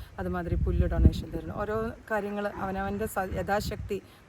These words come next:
സാമ്പത്തികമനുസരിച്ച് പലരും സഹായിച്ചിട്ടാണ് നമ്മുടെ ഗോശാല മുന്നോട്ട് പോകുന്നത്. ഇനിയും എല്ലാവരുടെയും ഒരുപാട് സഹായം വേണം. അതിനുവേണ്ടി നമ്മൾ ഒരു ഭാഗം എന്നുള്ള സ്ഥിതിക്ക് ഇവിടെ പാല് നമ്മൾ അധികമായി വരുന്ന പാല് മാത്രമേ എടുക്കുന്നുള്ളൂ. മാത്രമല്ല, ഉം, ചെറിയ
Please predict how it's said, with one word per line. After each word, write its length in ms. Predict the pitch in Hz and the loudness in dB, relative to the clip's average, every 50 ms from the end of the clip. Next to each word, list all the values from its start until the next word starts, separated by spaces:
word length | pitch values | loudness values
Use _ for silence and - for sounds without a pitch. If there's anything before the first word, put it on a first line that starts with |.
| - | -6
സാമ്പത്തികമനുസരിച്ച് 880 | - 202 180 180 175 - 180 165 170 175 170 165 - 180 165 156 - - 208 - | -4 -4 -2 -4 -4 -6 -6 -6 -6 -6 -6 -6 -6 -8 -10 -10 -10 -12 -12 -10
പലരും 260 | 165 170 170 175 170 - | -8 -8 -8 -8 -8 -10
സഹായിച്ചിട്ടാണ് 580 | 185 175 - 170 165 156 - 170 - 180 170 165 170 | -10 -10 -8 -8 -8 -8 -10 -10 -10 -8 -8 -8 -8
നമ്മുടെ 220 | 165 165 160 170 165 | -6 -6 -6 -6 -6
ഗോശാല 340 | 165 165 156 - 175 165 175 226 277 - - - - - - - - | -8 -8 -8 -10 -8 -8 -8 -10 -12 -14 -18 -20 -20 -20 -18 -12 -8
മുന്നോട്ട് 320 | 185 170 170 170 165 - 175 175 | -6 -4 -4 -4 -6 -6 -6 -4
പോകുന്നത്. 240 | 175 170 175 175 175 | -4 -4 -4 -4 -4
ഇനിയും 280 | 165 165 170 180 196 214 - 175 | -4 -4 -4 -4 -4 -6 -8 -10
എല്ലാവരുടെയും 420 | 165 165 165 160 160 160 175 165 | -8 -8 -8 -8 -8 -8 -8 -8
ഒരുപാട് 260 | 170 165 165 165 165 165 - 175 | -6 -6 -6 -6 -8 -8 -10 -12
സഹായം 340 | 165 - 165 170 170 170 170 | -10 -8 -8 -6 -6 -6 -6
വേണം. 200 | 160 165 185 214 - - - - - - 226 | -6 -6 -8 -10 -12 -16 -20 -18 -10 -6 -2
അതിനുവേണ്ടി 420 | 226 233 240 240 240 240 233 254 262 247 | -2 0 2 2 2 0 0 -2 -4 -4
നമ്മൾ 160 | 226 226 220 226 226 | -4 -2 -2 -2 -2
ഒരു 100 | 214 226 196 190 | -2 -4 -4 -4
ഭാഗം 260 | 196 196 190 214 214 202 | -4 -2 -2 -2 -2 -2
എന്നുള്ള 220 | 208 202 196 202 202 190 - | -2 -2 -2 -4 -4 -6 -8
സ്ഥിതിക്ക് 360 | - 185 180 180 - 208 208 247 - - - - - - - | -10 -8 -8 -8 -6 -8 -8 -8 -10 -12 -16 -18 -10 -4 -2
ഇവിടെ 180 | 214 214 233 226 - 220 | -2 0 -2 0 0 0
പാല് 320 | 208 208 208 208 226 240 226 214 | 2 2 2 2 2 0 0 0
നമ്മൾ 200 | 202 190 190 196 208 - - - | -2 -2 -2 -2 -2 -2 -4 -6
അധികമായി 460 | 185 196 190 202 202 202 196 196 202 220 - - | -6 -4 -4 -4 -2 -2 -2 -4 -4 -6 -8 -8
വരുന്ന 240 | 190 180 175 185 180 175 180 | -8 -6 -6 -6 -6 -6 -6
പാല് 180 | 175 170 180 180 175 | -6 -6 -6 -6 -8
മാത്രമേ 260 | 175 - - 180 175 165 | -8 -8 -8 -8 -6 -6
എടുക്കുന്നുള്ളൂ. 560 | 160 - - - 185 175 165 156 151 175 233 - - - - - - - - | -8 -8 -6 -4 -4 -4 -4 -4 -6 -8 -10 -12 -14 -18 -18 -18 -16 -10 -6
മാത്രമല്ല, 480 | 190 185 180 - 208 202 202 196 196 208 220 254 254 247 | -4 -4 -2 -2 -2 -2 -2 0 0 -2 -2 -2 -4 -6
ഉം, 80 | 214 202 202 202 - - | -6 -6 -6 -4 -2 -2
ചെറിയ 180 | 226 214 233 | 2 2 6